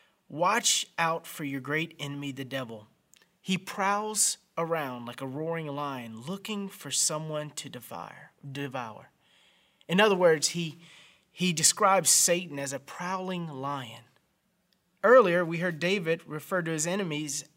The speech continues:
as a vicious dog who prowls the streets. You know, I think about these two things, and I think about those shows on National Geographic. And you know the shows I'm talking about, the ones you just happen to put on.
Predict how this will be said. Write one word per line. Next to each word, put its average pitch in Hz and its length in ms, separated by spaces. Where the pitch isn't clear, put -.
as 151 400
a 156 320
vicious 151 480
dog 175 400
who 160 100
prowls 147 840
the 143 100
streets. - 640
You 190 120
know, 214 100
I 190 80
think 247 180
about 190 200
these 156 180
two 170 120
things, 156 280
and 156 100
I 151 60
think 147 320
about 202 300
those 147 100
shows 160 340
on 135 120
National 135 400
Geographic. 117 760
And 156 160
you 220 60
know 254 140
the 190 80
shows 170 240
I'm 143 80
talking 127 260
about, 123 160
the 143 80
ones 165 180
you 165 120
just - 160
happen 151 220
to 139 40
put 151 180
on. 143 280